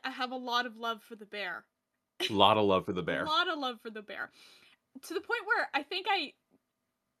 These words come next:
Speaker 1: was a-, uh, absolutely heartbroken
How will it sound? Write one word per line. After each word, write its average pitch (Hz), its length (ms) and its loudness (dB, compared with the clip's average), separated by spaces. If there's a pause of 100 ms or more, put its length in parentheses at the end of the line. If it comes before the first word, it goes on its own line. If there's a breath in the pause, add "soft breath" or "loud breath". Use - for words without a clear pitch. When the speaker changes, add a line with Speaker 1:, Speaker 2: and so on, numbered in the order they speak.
(140)
Speaker 1:
was 254 300 -4 (160)
a-, 247 300 -2
uh, 269 100 2 (140)
absolutely 294 680 -6
heartbroken 214 1080 -8